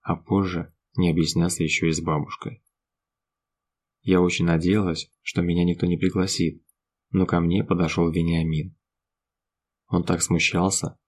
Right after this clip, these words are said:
и в конце концов я сама взяла его за руку и решительно повела в центр зала.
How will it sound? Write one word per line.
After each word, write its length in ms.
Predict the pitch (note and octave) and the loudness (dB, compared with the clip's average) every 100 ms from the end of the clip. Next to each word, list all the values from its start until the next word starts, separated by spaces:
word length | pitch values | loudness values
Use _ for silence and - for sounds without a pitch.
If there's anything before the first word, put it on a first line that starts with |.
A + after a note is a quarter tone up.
| _ | _
и 100 | - | -6
в 60 | |
конце 300 | - E2+ - | -2 -2 -2
концов 360 | - F2 F#2 E2+ | -2 -2 -2 0
я 100 | E2+ | -2
сама 300 | - E2+ E2 | 0 0 0
взяла 320 | D#2 D#2+ D#2 | 0 0 0
его 160 | D#2 D#2+ | 0 -2
за 240 | D#2 F2 | 0 0
руку 340 | G2 - - - _ _ - | 0 -2 -8 -12 _ _ -2
и 100 | F#2 | 0
решительно 460 | E2+ - - F2 | 0 -2 -2 -2
повела 380 | D#2+ E2 E2 E2 | 0 0 2 0
в 60 | - | -2
центр 300 | E2+ D#2 E2 | -4 -2 -2
зала. 440 | E2 D2+ E2 - | -2 -2 -4 -12